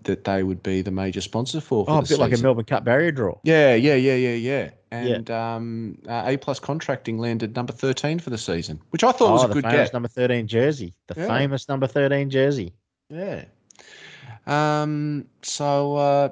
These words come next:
Speaker 1: yeah, I, I, look, I, I, I, I just think bring on the season. I sort of, um,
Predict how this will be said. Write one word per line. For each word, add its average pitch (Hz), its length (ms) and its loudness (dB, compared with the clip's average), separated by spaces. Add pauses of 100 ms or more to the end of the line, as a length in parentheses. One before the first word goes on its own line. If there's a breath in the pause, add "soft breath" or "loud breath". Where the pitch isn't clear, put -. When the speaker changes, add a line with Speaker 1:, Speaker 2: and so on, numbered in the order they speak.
(160)
Speaker 1:
yeah, 170 260 6
I, 147 200 2
I, 175 80 4
look, 185 200 2
I, 175 120 4
I, 165 340 4 (220)
I, 160 160 -2 (180)
I 170 80 0
just 190 180 -8
think 151 160 -4
bring 139 140 -2
on 123 120 -4
the 107 60 -4
season. 110 540 -4
I 120 80 -6
sort 127 320 -4
of, 110 360 -6
um, 101 680 -6